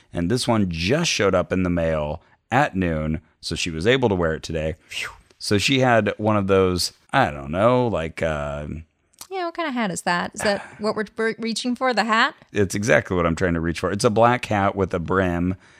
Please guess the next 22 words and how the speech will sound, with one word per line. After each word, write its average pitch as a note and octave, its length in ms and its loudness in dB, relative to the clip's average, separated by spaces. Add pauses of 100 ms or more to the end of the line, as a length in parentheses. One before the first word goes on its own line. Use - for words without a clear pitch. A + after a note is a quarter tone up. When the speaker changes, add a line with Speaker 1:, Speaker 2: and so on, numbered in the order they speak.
(200)
Speaker 1:
and F#2+ 380 2
Speaker 2:
Mm-hmm. A#3+ 180 -4
Speaker 1:
it's F#2+ 180 -2
got, F#2+ 400 2
like, F2 140 0
kind F#2 160 -2
of E2 160 -2
a D#2+ 300 0
reddish, F2 1000 -2 (120)
purplish, F2+ 760 -4 (380)
uh, E2 300 -4 (240)
thing F2 300 0
wrapped E2+ 380 -2
around E2 400 0
the, D#2 260 -2
the D2+ 180 -10
band, D#2 560 -4 (180)
Speaker 2:
Yeah. G#3 500 4
Speaker 1:
the E3+ 60 -4
top. - 340 -4 (200)
Speaker 2:
And A3 220 4
it's - 360 -2